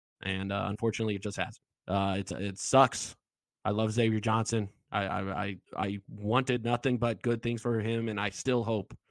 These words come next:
there are good things down the road for Xavier Johnson, but man, if this doesn't seem like this story is coming to an end for him here in Bloomington, I, I,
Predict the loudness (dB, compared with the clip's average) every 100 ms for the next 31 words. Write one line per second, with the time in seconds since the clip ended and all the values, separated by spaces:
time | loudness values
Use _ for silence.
0 | _ _ _ _ 0 2 0 -2 -2 -4
1 | -6 -4 -2 -2 -2 -2 -4 -6 -6 -6
2 | -4 -2 -2 -2 -4 -4 -4 -4 -6 -20
3 | _ _ _ _ -2 0 0 -2 -2 0
4 | 0 -2 -4 -4 -4 -4 -2 -2 -2 -4
5 | -2 0 -2 -4 -6 -4 -4 -2 -4 -2
6 | -2 -2 -2 -2 -2 -4 -6 -4 -6 -4
7 | -4 -4 -4